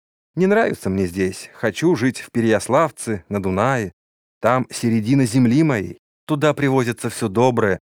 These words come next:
из Греции идет туда золото, ткани, вина, плоды разные, из Богемии и Венгрии серебро и кони, из Руси звериные шкуры, воск, мед и рабы».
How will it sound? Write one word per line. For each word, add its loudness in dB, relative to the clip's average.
из -2
Греции -2
идет -4
туда -4
золото, -2
ткани, 0
вина, 2
плоды 2
разные, 0
из -2
Богемии 2
и -4
Венгрии 0
серебро 0
и 0
кони, 0
из -2
Руси 0
звериные 0
шкуры, -4
воск, 2
мед 0
и 0
рабы». -4